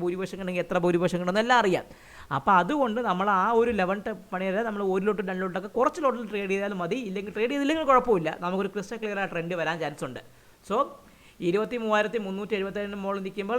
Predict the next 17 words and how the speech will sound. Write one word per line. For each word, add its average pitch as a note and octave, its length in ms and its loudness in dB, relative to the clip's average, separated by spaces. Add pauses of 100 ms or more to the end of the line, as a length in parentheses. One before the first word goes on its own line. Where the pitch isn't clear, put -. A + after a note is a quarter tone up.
നാനൂറ്റി F3+ 440 -2
അൻപത്തഞ്ച്, F#3+ 580 -4 (220)
നാനൂറ്റി F#3 420 -4
അൻപത്തഞ്ചിന് F#3+ 580 -6
മുകളിൽ F#3 260 -2 (420)
അഞ്ഞൂറ്റി F#3 440 -4
അറുപത്തിയഞ്ചും F#3 680 -2
അതിന് E3+ 240 -2
മുകളിൽ G3+ 260 0 (160)
എഴുന്നൂറ്റി F3 400 -4 (100)
ഏഴും. B2+ 200 -6 (400)
ഇനി F#3 120 -2 (160)
താഴോട്ട് G#3 580 4
വരികയാണെങ്കിൽ F3+ 540 0 (100)
ഇരുപത്തിരണ്ട്, F#3 500 -6
മൂവായിരത്തി F3+ 400 0
ഇരുന്നൂറ്റി F3 340 -6